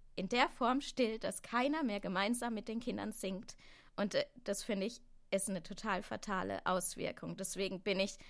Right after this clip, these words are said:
unbedingt dafür, dass es weiterhin Kindermusik gibt und dass es weiterhin Kindermusik gibt, die unter dem pädagogischen Aspekt gesehen wird. Und das andere soll's auch geben, ja.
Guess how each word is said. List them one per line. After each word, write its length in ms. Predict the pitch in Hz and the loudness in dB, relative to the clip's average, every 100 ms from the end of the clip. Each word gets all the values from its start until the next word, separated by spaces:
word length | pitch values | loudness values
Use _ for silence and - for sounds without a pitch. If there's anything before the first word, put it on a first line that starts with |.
| - - | -20 0
unbedingt 580 | 233 277 294 240 254 | 6 8 8 6 4
dafür, 440 | 240 226 - 233 202 | 4 4 2 0 2
dass 180 | 185 - | 0 0
es 160 | - | 2
weiterhin 480 | 190 233 262 233 220 | 4 4 2 0 0
Kindermusik 640 | - 196 175 190 - 190 | 0 0 0 -2 -6 -6
gibt 180 | 190 - | -6 -6
und 80 | 170 | -4
dass 180 | 170 190 | -4 -4
es 200 | - 196 | -2 2
weiterhin 460 | 277 294 240 226 | 2 2 2 2
Kindermusik 580 | 233 202 170 196 - 196 | 0 -2 -2 -4 -6 -6
gibt, 260 | 190 - - - - - | -8 -8 -18 -20 -12 -2
die 80 | 180 | 0
unter 240 | 214 202 | 2 2
dem 140 | 185 | 0
pädagogischen 680 | 196 185 175 180 160 - - | -2 0 0 -2 -4 -4 -6
Aspekt 460 | 185 - - - - | -6 -6 -10 -10 -8
gesehen 400 | - - 165 143 | -8 -6 -6 -8
wird. 260 | 160 - - - - | -12 -14 -18 -12 -4
Und 160 | - | -2
das 100 | 202 | 0
andere 300 | - 214 - | 2 2 -2
soll's 300 | 196 190 190 | -4 -4 -2
auch 280 | - 196 - | -2 -4 -6
geben, 300 | - 180 180 | -10 -8 -6
ja. 160 | 180 | -6